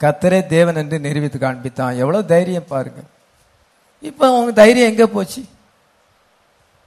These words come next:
இந்த ஏசபேல் வந்து, "ட்வென்டி ஃபோர் ஹவர்ஸ்ல நான் வந்து உன் பிராணனை வாங்காட்டா,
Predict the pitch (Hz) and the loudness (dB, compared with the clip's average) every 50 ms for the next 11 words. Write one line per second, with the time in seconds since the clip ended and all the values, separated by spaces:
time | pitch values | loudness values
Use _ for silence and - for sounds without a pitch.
0 | _ _ _ _ _ _ _ _ _ _ _ - 175 190 196 185 185 208 214 214 | _ _ _ _ _ _ _ _ _ _ _ -6 0 2 4 6 6 6 6 8
1 | 226 233 214 233 233 226 226 220 202 208 202 220 247 233 240 196 202 214 233 233 | 6 6 8 8 8 8 8 6 6 4 2 0 0 0 2 0 0 0 0 0
2 | 269 214 202 247 254 233 226 220 220 240 233 - 240 262 262 254 247 214 202 208 | -2 2 4 6 6 8 8 8 8 6 4 4 4 6 6 6 6 6 8 8
3 | 220 226 226 226 226 226 240 247 226 214 208 185 - 202 208 214 220 226 226 220 | 8 8 8 4 0 2 -2 0 0 0 -2 0 2 6 6 6 6 6 4 4
4 | 202 185 190 - 196 196 185 156 135 156 151 147 147 147 | 6 6 6 6 8 6 4 6 6 6 6 6 6 2